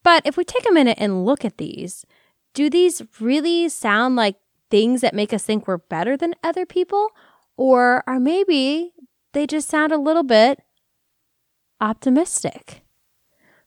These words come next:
Because it's true that illusory superiority and optimism walk hand in hand.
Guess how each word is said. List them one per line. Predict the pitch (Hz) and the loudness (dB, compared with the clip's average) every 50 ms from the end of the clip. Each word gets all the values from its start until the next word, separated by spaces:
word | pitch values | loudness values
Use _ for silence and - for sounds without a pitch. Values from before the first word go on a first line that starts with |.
| _ _ - | _ _ -6
Because | 269 - 320 311 269 | -2 0 0 0 0
it's | 302 254 - - | -2 -6 -8 -10
true | - - 370 370 392 | -6 -2 -2 0 2
that | 311 269 220 - - | 2 2 2 0 0
illusory | - 247 254 262 269 - - - 262 233 220 220 226 233 | 0 0 0 0 0 -2 -2 -2 0 0 0 0 0 -2
superiority | - - 208 - - 247 214 208 226 262 339 392 359 277 214 196 190 208 - | -4 -8 -10 -8 -4 -4 -2 0 2 2 2 4 4 2 2 2 0 -2 -4
and | 175 196 - - _ - | -6 -8 -8 -10 _ -2
optimism | - 269 - - - - 214 196 180 180 - 180 175 175 170 175 - | 0 0 0 0 0 -2 -2 -2 -2 -2 -2 -2 -4 -4 -6 -10 -12
walk | - 196 190 196 214 214 208 214 - - | -8 -4 0 2 2 4 2 2 -2 -10
hand | - - 226 208 202 202 202 185 | -12 -8 -4 -2 -2 -2 -2 -4
in | 175 175 | -6 -8
hand. | 165 165 214 233 190 160 151 - - | -6 -4 -2 -2 -2 -2 -6 -12 -16